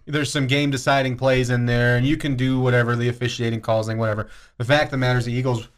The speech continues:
walk out of Philadelphia with a big win. And then last but not least, I'll throw this one out last. You have the Vikings, who beat the Falcons, and their quarterback story this year, or this week, was just ridiculous. I mean, you got Josh Dobbs,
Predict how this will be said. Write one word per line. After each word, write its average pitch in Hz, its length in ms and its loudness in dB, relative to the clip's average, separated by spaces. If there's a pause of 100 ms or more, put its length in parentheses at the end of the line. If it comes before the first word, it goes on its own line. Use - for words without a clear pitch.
(160)
walk 127 260 2
out 127 140 2
of 110 80 -2
Philadelphia 120 640 0
with 117 220 -4
a - 20 -6
big 110 220 -2
win. 110 440 -2 (380)
And 117 80 -4
then 110 80 0
last 135 300 0
but 131 80 -2
not 120 200 2
least, 117 400 -2 (320)
I'll 131 100 -10
throw 131 160 2
this 123 200 -4
one 120 160 2
out 113 180 0
last. 110 280 0
You 113 60 0
have 127 120 2
the 113 60 -4
Vikings, 127 500 2
who 123 80 -4
beat 120 180 -4
the - 60 -20
Falcons, 120 580 -2 (360)
and 131 140 0
their 156 140 2
quarterback 156 600 0
story 156 320 -4
this 147 240 -6
year, 147 360 -2
or 151 120 0
this 147 200 -4
week, 147 360 -2 (440)
was 117 440 2
just 127 400 2
ridiculous. 123 760 -2
I 120 40 -6
mean, 131 100 2
you 131 60 4
got 120 100 0
Josh 151 320 0
Dobbs, 120 540 2